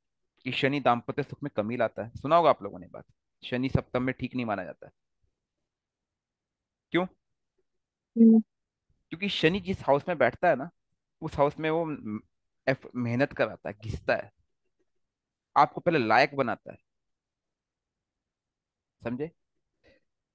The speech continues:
Speaker 1: First house क्या है? आपका brain, आपके thought, Brainstorming।
Speaker 2: हम्म। हम्म।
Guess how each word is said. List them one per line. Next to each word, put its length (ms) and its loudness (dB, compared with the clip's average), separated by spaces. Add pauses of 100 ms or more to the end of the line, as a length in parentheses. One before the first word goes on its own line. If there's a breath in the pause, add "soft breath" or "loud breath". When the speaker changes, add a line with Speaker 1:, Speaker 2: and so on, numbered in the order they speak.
(160)
Speaker 1:
First 240 2
house 260 2
क्या 160 0
है? 100 -10 (720)
आपका 320 4
brain, 360 0 (1300)
आपके 280 0
thought, 300 0 (1900)
Brainstorming। 760 6
Speaker 2:
हम्म। 1700 -6
हम्म। 140 2